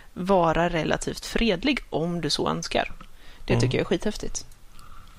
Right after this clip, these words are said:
Speaker 2: Om vi leker med tanken att folk som lyssnar nu inte har hört förra veckans avsnitt, om lite kort, vad är det för någon typ av spel?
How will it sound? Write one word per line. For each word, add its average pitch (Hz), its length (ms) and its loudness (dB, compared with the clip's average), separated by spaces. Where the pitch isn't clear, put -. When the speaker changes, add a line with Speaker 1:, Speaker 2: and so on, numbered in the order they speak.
Speaker 2:
Om 127 100 2
vi 139 60 4
leker 156 260 4
med 143 100 0
tanken 135 320 2
att 135 120 -2
folk 127 260 -2
som 120 140 0
lyssnar 135 280 2
nu 113 140 2
inte 113 200 0
har 131 360 2
hört 110 240 -2
förra 107 340 0
veckans 110 320 0
avsnitt, 110 380 0
om 131 80 0
lite 139 160 0
kort, 131 280 -2
vad 143 140 2
är 143 80 2
det 139 80 2
för - 100 -4
någon 131 100 -2
typ - 200 -4
av 120 40 -2
spel? - 340 0